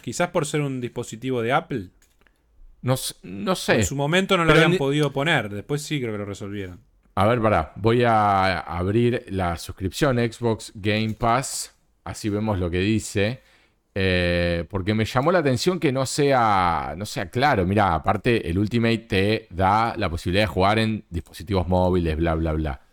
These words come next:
Speaker 1: El Ultimate.
Speaker 2: Claro. Mirá, acá está. Ultimate.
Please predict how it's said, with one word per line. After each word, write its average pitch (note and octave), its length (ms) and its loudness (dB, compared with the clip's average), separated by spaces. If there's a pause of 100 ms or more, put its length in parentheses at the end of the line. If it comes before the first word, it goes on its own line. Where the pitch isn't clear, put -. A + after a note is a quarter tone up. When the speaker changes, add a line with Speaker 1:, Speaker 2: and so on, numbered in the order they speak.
(420)
Speaker 1:
El C#3+ 200 2
Ultimate. F3+ 840 8 (340)
Speaker 2:
Claro. E2+ 460 2 (400)
Mirá, A2 320 2 (120)
acá G#2+ 160 2
está. - 400 0 (960)
Ultimate. F2+ 600 0